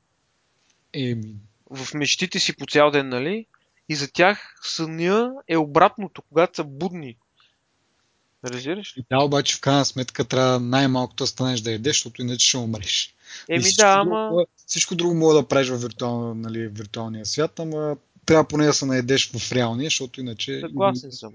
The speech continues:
Speaker 2: Ама и на-, а, мисъл-, мисълта ми е, че с развитието на тия неща и психясването на хората, нали, покрай това нещо... Аз не,
Speaker 1: Ми
Speaker 2: не е това случая с, а, на Microsoft, а.
Speaker 1: Не, аз просто се замислям, че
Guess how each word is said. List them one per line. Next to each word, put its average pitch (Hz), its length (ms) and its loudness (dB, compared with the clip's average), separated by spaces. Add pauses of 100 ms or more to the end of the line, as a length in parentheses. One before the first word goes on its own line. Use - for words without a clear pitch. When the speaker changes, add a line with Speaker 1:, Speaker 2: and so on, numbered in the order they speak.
Speaker 2:
Ама 196 280 -8
и 208 60 -6
на-, 190 140 -8 (220)
а, 160 140 -6 (120)
мисъл-, 202 300 -10
мисълта 196 360 -4
ми 220 80 -4
е, 208 40 -6
че 196 200 -4 (300)
с - 100 -8
развитието 175 520 -4
на 160 100 -2
тия 175 220 0
неща 160 440 2 (360)
и 143 80 -4
психясването - 1040 -2
на 120 100 -4
хората, 135 420 0
нали, 110 180 -6
покрай 110 320 -16
това 110 200 -14
нещо... 110 420 -14 (2500)
Аз - 180 6
не, 151 100 6
Speaker 1:
Ми 151 100 4 (140)
Speaker 2:
не 190 180 4
е 254 120 6
това 254 180 4
случая 220 340 -6
с, - 340 -8
а, 170 100 0
на 156 120 -2
Microsoft, - 720 -6
а. 117 600 -2
Speaker 1:
Не, 214 80 4
аз 208 360 6
просто 202 240 -2
се 196 80 -2
замислям, 196 360 0
че 180 200 -2